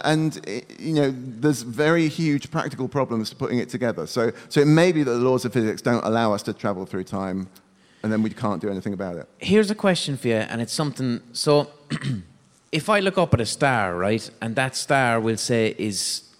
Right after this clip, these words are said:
Speaker 2: three hundred and sixty million light years away. So if I was on that star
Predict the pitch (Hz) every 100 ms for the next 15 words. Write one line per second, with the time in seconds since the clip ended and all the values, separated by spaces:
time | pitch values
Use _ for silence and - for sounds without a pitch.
0 | _ - 170 156 151 123 101 113 131 -
1 | 120 117 110 110 113 95 104 104 104 92
2 | 80 - _ - - - - 143 131 -
3 | 202 190 - - 185 175 156 139 113 -
4 | - 151 120 98 107